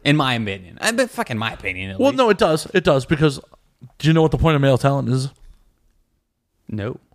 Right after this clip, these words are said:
Speaker 2: To be a fucking prop.
Speaker 1: <laughs> Okay, that makes sense.
Speaker 2: You are there to make the girl look good.
Speaker 1: Right,
Speaker 2: You
Speaker 1: yeah.
Speaker 2: are gonna have sex that is not necessarily comfortable,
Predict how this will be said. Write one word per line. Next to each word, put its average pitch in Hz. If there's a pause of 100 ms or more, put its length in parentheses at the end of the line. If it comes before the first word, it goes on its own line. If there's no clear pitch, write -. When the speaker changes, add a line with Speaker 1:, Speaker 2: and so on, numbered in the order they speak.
(500)
Speaker 2:
To 131
be 135
a 131
fucking 113
prop. - (560)
Speaker 1:
<laughs> 185 (220)
Okay, 110
that 90
makes 92
sense. 92 (340)
Speaker 2:
You 156
are 180
there 143
to 135
make 127
the -
girl 107
look -
good. - (460)
Speaker 1:
Right, 95
Speaker 2:
You 139
Speaker 1:
yeah. 185
Speaker 2:
are 180
gonna 165
have 160
sex - (300)
that 131
is 123
not 127
necessarily 131
comfortable, 214